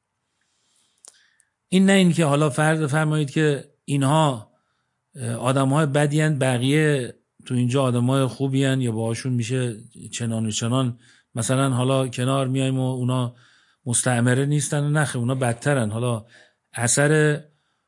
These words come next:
اون بوسهٔ کیسمای عصر رو لب‌های همه اینها داغیش مونده و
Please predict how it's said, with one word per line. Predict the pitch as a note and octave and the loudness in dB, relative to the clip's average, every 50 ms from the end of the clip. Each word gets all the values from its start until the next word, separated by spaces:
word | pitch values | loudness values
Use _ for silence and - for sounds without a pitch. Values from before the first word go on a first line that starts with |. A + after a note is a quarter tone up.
| _ _ | _ _
اون | - C#3 C#3 C3+ B2+ | -6 -4 -2 -2 0
بوسهٔ | A#2+ A#2 A#2 - - D3 D3 D3 C#3+ C3+ | 0 0 0 2 2 2 4 4 2 2
کیسمای | B2+ - B2+ A#2+ - - B2 A#2+ B2 A#2+ | 0 -2 -4 -4 -4 -2 -2 -2 0 0
عصر | B2 C#3+ D#3 D3 D3+ - C#3 | 0 0 -2 -2 -2 -4 -4
رو | C#3 | -2
لب‌های | B2+ A#2+ A#2+ A#2 G#2 G#2 B2+ D3 C#3+ | 0 0 0 -2 -2 -2 -2 -2 -2
همه | C3 A2 G#2+ A#2 A#2+ C3 D3+ | -2 -2 -2 -2 0 0 2
اینها | D#3+ D3+ C3+ B2+ C3+ D3+ | 2 2 0 0 -2 -2
داغیش | C3 B2+ A#2+ A#2 A2+ A#2 C#3 D3 - - | -2 -2 0 0 -2 -2 -2 -4 -4 -2
مونده | B2+ A#2+ A#2+ A#2+ B2+ C#3+ B2+ G2 F2+ | 0 0 2 4 4 4 4 2 0
و | F#2 G#2+ G2+ F#2+ G2 | -4 -6 -8 -8 -10